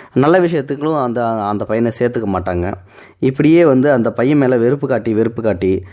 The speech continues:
அந்த மார்க் ரிப்போர்ட்டர் வந்து கொடுப்பாங்க பார்த்தீங்களா, ஒவ்வொரு மாணவனுடைய மார்க் ரிப்போர்ட்டு. அதுல எல்லா மாணவர்களுக்கும் வந்து பார்த்தீங்கன்னா, சரியான ரிப்போர்ட் கொடுத்துருக்காங்க.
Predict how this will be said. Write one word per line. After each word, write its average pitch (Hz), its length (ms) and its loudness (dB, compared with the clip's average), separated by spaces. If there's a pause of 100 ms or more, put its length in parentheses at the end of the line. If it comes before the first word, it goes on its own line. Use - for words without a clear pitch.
(240)
அந்த 113 220 2
மார்க் 151 380 2
ரிப்போர்ட்டர் 139 480 -4
வந்து 120 200 -2
கொடுப்பாங்க 120 380 -4
பார்த்தீங்களா, 104 320 -4
ஒவ்வொரு 123 380 2
மாணவனுடைய 120 1040 0
மார்க் 117 400 -2
ரிப்போர்ட்டு. 107 600 -2 (400)
அதுல 131 360 2
எல்லா 143 340 2
மாணவர்களுக்கும் 143 800 0
வந்து 120 160 -4
பார்த்தீங்கன்னா, 123 360 -6
சரியான 143 500 0
ரிப்போர்ட் 113 320 -4
கொடுத்துருக்காங்க. 92 480 -6